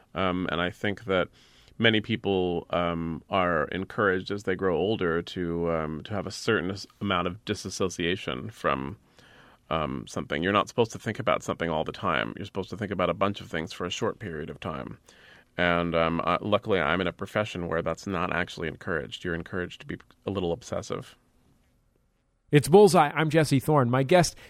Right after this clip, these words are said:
Speaker 2: is Daniel Handler. He's the author of Why We Broke Up. The novel takes the form of a letter written by a high school girl to her first love. Handler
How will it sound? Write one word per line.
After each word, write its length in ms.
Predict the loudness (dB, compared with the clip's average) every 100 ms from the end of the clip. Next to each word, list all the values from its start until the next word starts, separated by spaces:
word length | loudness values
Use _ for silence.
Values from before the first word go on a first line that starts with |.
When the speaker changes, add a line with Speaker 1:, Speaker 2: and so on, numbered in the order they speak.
| 2
Speaker 2:
is 200 | 4 6
Daniel 380 | 6 6 6 4
Handler. 480 | 2 2 2 -2 -10 -18 -20 4
He's 180 | 6 8
the 120 | 8
author 320 | 8 6 4
of 220 | 4 2
Why 320 | 2 0 2
We 160 | 4 4
Broke 340 | 4 0 0
Up. 240 | -2 -6 -12 -20 _
The 120 | 4 8
novel 300 | 8 8 4
takes 260 | 4 2
the 100 | 0
form 320 | 2 2 2 0
of 140 | 0
a 60 | 2
letter 420 | 6 6 8 6
written 300 | 2 0 0
by 140 | 2
a 60 | 2
high 220 | 4 4
school 320 | 4 6 6
girl 380 | 6 2 2 0 -10 -8
to 100 | 0
her 160 | 2 2
first 380 | 2 0 0 0
love. 420 | 2 2 -2 -18 _ _ _ _ 4
Handler 400 | 6 8 8